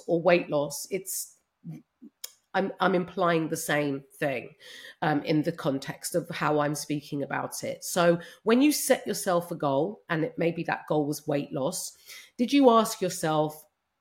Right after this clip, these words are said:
the reasons why you want, want to lose weight? Because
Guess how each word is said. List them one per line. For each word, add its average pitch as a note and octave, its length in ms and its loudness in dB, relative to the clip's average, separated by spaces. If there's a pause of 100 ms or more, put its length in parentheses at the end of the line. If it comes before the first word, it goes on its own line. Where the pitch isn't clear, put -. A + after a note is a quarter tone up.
the E3+ 220 2
reasons F#3+ 560 0
why F3 300 4
you E3 300 -2
want, E3 240 0 (100)
want D#3+ 280 -4
to - 120 -6
lose D3+ 320 -4
weight? - 360 -6 (120)
Because G3 480 -2